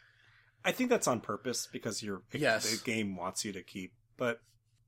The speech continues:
Speaker 1: I don't know. It felt a little underwhelming. It was just like, "Okay, this is the thing."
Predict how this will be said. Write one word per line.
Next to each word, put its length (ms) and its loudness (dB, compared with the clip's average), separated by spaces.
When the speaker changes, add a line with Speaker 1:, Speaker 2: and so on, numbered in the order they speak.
Speaker 1:
I 120 10
don't 120 4
know. 260 -4
It 140 0
felt 180 6
a 60 10
little 300 6
underwhelming. 540 -4
It 260 -20
was 100 -6
just 160 -6
like, 100 -2
"Okay, 360 0
this 100 -2
is 120 -4
the 100 -2
thing." 420 -2